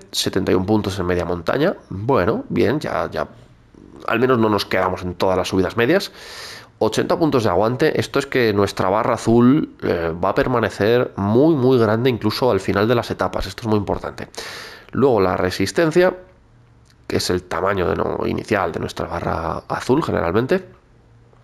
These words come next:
Ochenta y dos al terminarlo y, vale, pues ya está. Hemos subido un punto en resistencia,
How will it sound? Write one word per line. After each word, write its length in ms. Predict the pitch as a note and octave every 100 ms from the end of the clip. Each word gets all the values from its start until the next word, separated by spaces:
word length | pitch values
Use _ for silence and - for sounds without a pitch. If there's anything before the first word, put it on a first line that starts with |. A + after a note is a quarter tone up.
| _ - -
Ochenta 420 | - - F#2+ F2+
y 60 | F#2
dos 300 | C#3 F#3 - - - - -
al 140 | - F2
terminarlo 640 | G2+ B2 D3 E3 F3 - -
y, 680 | C#3 D#3+ C#3 A#2+ G2+ F#2
vale, 220 | - F#2 F#2
pues 100 | F#2+
ya 60 |
está. 180 | - - -
Hemos 120 | G2
subido 140 | G2+
un 80 | G2
punto 220 | G2+ F#2+
en 80 | G2
resistencia, 680 | G2+ A2+ - E3 D3+ E3